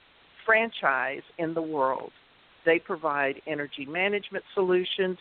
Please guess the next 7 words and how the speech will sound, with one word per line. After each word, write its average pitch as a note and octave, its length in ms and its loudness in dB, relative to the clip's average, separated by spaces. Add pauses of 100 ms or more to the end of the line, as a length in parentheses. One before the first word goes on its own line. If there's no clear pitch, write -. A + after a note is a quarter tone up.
(120)
to D#3+ 80 0
mun-, D3 320 0
municipality, F#3+ 1300 0 (180)
municipalities, F#3+ 1300 0 (580)
businesses, G#3+ 760 0 (440)
and E3 160 -2
homeowners D3+ 800 -4